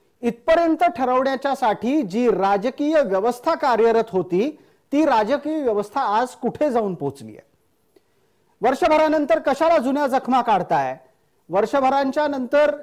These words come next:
खपल्या काढून आपल्याला जखमा भळभळावायच्या आहेत का? असे तर्क विचारले जाऊ शकतात, पण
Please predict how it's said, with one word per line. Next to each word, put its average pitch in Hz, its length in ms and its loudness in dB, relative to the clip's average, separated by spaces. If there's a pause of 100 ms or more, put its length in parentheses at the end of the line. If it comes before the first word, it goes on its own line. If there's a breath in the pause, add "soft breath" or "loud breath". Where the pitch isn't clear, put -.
(200)
खपल्या 262 400 0
काढून 285 340 0
आपल्याला 254 440 0
जखमा 226 380 -2
भळभळावायच्या 247 840 2
आहेत 208 120 0 (120)
का? 143 200 -2 (420 soft breath)
असे 226 260 -2 (120)
तर्क 302 260 2 (480)
विचारले 262 480 0
जाऊ 269 200 -2
शकतात, 240 460 0 (760)
पण 262 360 2